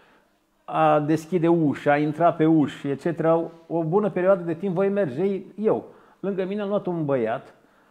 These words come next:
uh, care a terminat educație fizică la Brașov, a fost jucătorul nostru, se numește Ciobanu Ștefan, și care, din când în când, din dragoste pentru volei, mai joacă de două ori pe săptămână prin sala Ceahlău cu o grupare de olzboi.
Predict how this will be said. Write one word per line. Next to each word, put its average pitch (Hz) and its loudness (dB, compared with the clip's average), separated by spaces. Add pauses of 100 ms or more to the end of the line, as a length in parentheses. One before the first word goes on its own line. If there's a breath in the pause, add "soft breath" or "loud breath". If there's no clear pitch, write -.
(180 soft breath)
uh, 131 -10
care 147 -2
a 143 0
terminat 156 -4
educație 151 -4
fizică 127 -10
la 123 -4
Brașov, 113 -8
a 147 0
fost 143 -6
jucătorul 127 -6
nostru, 117 -10 (260 soft breath)
se 156 -2
numește 156 2
Ciobanu 139 2
Ștefan, 120 -10 (480 soft breath)
și - -10
care, 190 2
din 175 -2
când 202 -2
în 180 -2
când, 190 -2
din 160 -2
dragoste 165 0
pentru 156 -4
volei, 190 -2
mai 180 -4
joacă 185 0
de 160 -2
două 180 -2
ori 165 -2
pe 170 -14
săptămână 165 -6
prin 165 -6
sala 165 -2
Ceahlău 170 -4
cu 160 -4
o 165 -2
grupare 151 -2
de 160 -2
olzboi. 160 0